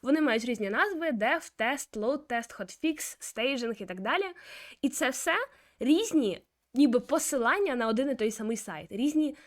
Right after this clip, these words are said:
версії одного і того самого сайта. А офіційними словами, різні енвайрменти або середовища. Чому середовище не може бути тільки одне, тільки продакшн? Тому що якби розробники писали код і виставляли його одразу сюди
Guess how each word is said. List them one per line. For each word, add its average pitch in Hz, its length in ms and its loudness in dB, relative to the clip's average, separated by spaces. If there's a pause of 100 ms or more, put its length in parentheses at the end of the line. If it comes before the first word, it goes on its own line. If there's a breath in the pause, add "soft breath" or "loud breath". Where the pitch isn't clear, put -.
(140 loud breath)
версії 208 500 0
одного 196 260 -2
і 185 60 -4
того 190 220 -6
самого 185 320 -8
сайта. - 320 -12 (300 soft breath)
А 220 240 0
офіційними 370 580 -2
словами, 320 360 2
різні 294 340 2
енвайрменти 254 800 -2
або 214 240 -2
середовища. 170 640 -6 (1000 loud breath)
Чому 302 240 0 (260)
середовище 277 600 0
не 247 80 0
може 262 240 4
бути 233 200 0
тільки 247 340 -2
одне, 185 340 -2
тільки 294 280 0
продакшн? 208 500 -6 (500 loud breath)
Тому 277 220 0
що - 200 0
якби 214 400 2
розробники 269 580 2
писали 302 400 2
код 202 280 0 (200)
і 370 160 -2
виставляли 254 580 0
його 220 260 4
одразу 220 400 2
сюди 190 500 -2